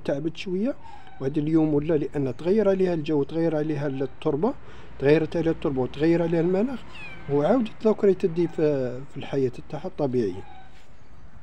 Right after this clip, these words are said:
هذا دوك ندو، ندو هذه التربة تاعنا. دوك التربة راح تتغير على النبتة، لأنه هذه راهي غير رملة وبوت-، بوطموس،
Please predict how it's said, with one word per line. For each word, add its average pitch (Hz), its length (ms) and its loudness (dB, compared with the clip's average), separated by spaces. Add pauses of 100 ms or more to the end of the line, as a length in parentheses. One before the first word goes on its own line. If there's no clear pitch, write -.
(920)
هذا 156 440 2
دوك 143 240 4
ندو، 143 500 2
ندو 127 320 4
هذه 127 240 0
التربة 120 480 -2
تاعنا. 160 320 -2 (240)
دوك 127 180 0
التربة 190 400 4
راح 151 200 2
تتغير 151 500 4
على 135 140 2
النبتة، 131 420 0 (460)
لأنه 139 440 4
هذه 127 260 4
راهي 117 200 4
غير 131 200 4
رملة 131 300 4
وبوت-، 123 420 0 (400)
بوطموس، 123 480 0